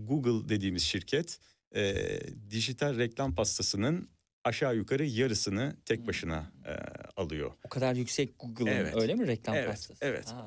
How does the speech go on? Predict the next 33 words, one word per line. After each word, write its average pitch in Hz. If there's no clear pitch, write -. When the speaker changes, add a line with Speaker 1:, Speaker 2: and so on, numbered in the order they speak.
Speaker 1:
Ay, 104
Speaker 2:
yüzde 110
elli 104
Speaker 1:
evet. 104
Speaker 2:
çok -
yüksek. 120
Speaker 1:
Evet, 95
yüzde 123
elliye 117
yakın. 113
Yani 110
farklı 135
hesaplamalar 113
var 110
ama 95
hani -
Speaker 2:
Hmm. 110
Speaker 1:
kabaca 110
yüzde 107
kırk, 117
yüzde 101
elli 110
arasında 95
bir 123
orana 104
tekabül 85
ediyor. 85
Google'ın 110
aldığı 92
pay. -
Mesela 104
Facebook'un 160
toplam, 139